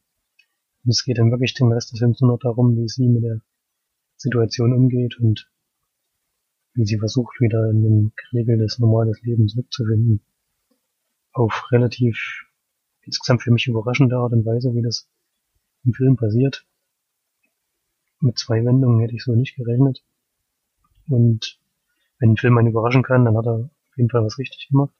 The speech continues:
Deswegen fand ich noch sehr, sehr spannend über einen langen, über einen langen Zeitraum. Auch mit dem Schluss hätte ich so nicht gerechnet. Also wirklich so ein kleiner, besonderer Film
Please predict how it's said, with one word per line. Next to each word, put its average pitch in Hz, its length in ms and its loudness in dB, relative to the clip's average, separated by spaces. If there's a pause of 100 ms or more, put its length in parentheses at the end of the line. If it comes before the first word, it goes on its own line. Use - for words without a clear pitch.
(1080)
Deswegen 110 380 0
fand 117 180 2
ich 110 60 2
noch 113 140 2
sehr, 127 220 -8 (380)
sehr 127 240 -8
spannend - 460 -2
über 123 120 0
einen 117 160 2
langen, 120 300 0 (200)
über 123 100 -2
einen 117 80 2
langen 123 220 2
Zeitraum. 123 580 -4 (1700)
Auch 117 100 0
mit 113 120 4
dem 110 100 2
Schluss - 260 -4
hätte 123 120 -2
ich 113 80 -4
so 131 120 0
nicht 127 200 0
gerechnet. 127 420 -2
Also 113 360 0 (1300)
wirklich 113 240 -6
so 120 100 4
ein 110 260 2 (1700)
kleiner, 113 360 2
besonderer 113 540 -2
Film 123 380 -2